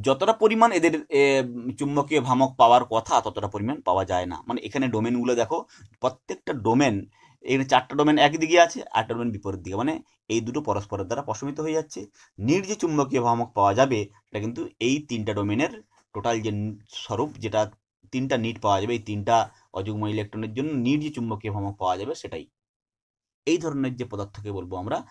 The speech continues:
ফেরিম্যাগনেটিক পদার্থ। এক্ষেত্রে তাহলে কি বললাম? এক্ষেত্রে পদার্থের ডোমেনগুলি চৌম্বক ক্ষেত্রের উপস্থিতিতে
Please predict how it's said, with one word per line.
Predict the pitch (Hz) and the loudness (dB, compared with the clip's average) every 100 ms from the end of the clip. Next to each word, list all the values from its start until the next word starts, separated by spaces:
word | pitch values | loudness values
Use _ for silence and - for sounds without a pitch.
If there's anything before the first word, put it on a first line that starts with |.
| - _ | -20 _
ফেরিম্যাগনেটিক | - 156 175 - 101 95 120 | -8 -8 -6 -8 -6 -8 -10
পদার্থ। | - 90 - 71 - _ _ _ _ | -10 -12 -12 -20 -20 _ _ _ _
এক্ষেত্রে | 151 151 185 392 | -4 -4 -6 -4
তাহলে | 202 190 | -2 -2
কি | 147 | 0
বললাম? | 143 160 220 262 - - - | 4 6 6 4 -6 -20 -8
এক্ষেত্রে | 139 151 185 226 | -6 -6 -6 -6
পদার্থের | 226 139 139 143 180 127 107 - 101 | 0 2 0 -2 -8 -8 -14 -18 -2
ডোমেনগুলি | 135 214 247 151 120 196 302 - _ | 2 4 4 2 0 0 -4 -12 _
চৌম্বক | 165 175 214 214 | -4 0 -2 -2
ক্ষেত্রের | 220 220 233 190 | -6 -2 -2 -2
উপস্থিতিতে | 151 175 - 226 180 | -4 -6 -6 -4 2